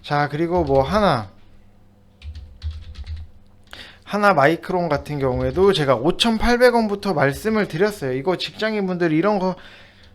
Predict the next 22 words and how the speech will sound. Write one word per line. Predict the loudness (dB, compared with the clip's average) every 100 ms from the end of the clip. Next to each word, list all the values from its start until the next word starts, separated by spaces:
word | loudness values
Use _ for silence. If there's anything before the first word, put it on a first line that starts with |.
| -16
하시라고, | -6 0 2 2 2 0
하시라고. | -2 -2 0 0 0 -4 -4 -4 -6 -12 -16 -14 -14 -12 -10 -8 -10 -12 -6
자, | -4 -4 -2
만약에 | 0 0 0 0 -2
제 | -2 0 2
말, | 2 2 -2 -12 -20 -8
영상 | -4 0 0
보고 | 2 -2 4 6 8 4
진짜 | 0 -2 0 2
뭐 | 0
사셨다고 | -4 -4 -4 0 0 2 0
하시면은 | 0 -2 -2 0 0 -2 -8 -20 -14
지금 | -6 -4 -2 -2
오천팔백 | -2 -4 -2 0 4 4
원에서 | 4 0 2 0
지금 | 0 -6 0
벌써 | 0 0 -4
구천이백오십 | -4 -2 -2 0 -2 -2 -2 0
원이에요. | 0 0 -4 -8 -10 -14 -20 -20 -20 -20 -20 _
얼마나 | 4 4 6 4 4
주식하시-, | -2 -6 -6 -6 -6 -6 -8 -4
행복해요. | -2 -2 -2 -2 -2 -4